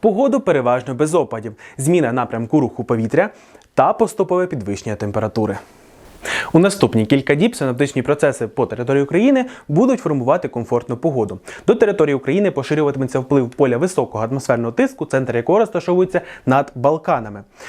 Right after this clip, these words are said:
Лише завтра, двадцятого вересня, у денні години очікуємо невеликий дощ у східних та Сумській областях за рахунок впливу малоактивного атмосферного фронту.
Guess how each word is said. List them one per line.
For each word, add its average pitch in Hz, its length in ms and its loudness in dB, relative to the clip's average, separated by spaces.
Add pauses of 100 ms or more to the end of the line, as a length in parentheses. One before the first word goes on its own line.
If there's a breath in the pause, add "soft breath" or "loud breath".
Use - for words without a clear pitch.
(180 loud breath)
Лише 180 360 2
завтра, 147 500 0
двадцятого 160 520 -2
вересня, 185 460 -2
у 214 100 0
денні 120 300 0
години 180 420 2
очікуємо 156 540 -2
невеликий 139 460 0
дощ 226 320 0
у 208 100 -2
східних 208 400 0
та 123 200 0
Сумській 127 340 -2
областях 139 520 0
за 117 120 0
рахунок 113 320 -4
впливу 143 280 2
малоактивного 151 880 0
атмосферного 113 460 -2
фронту. 101 440 -4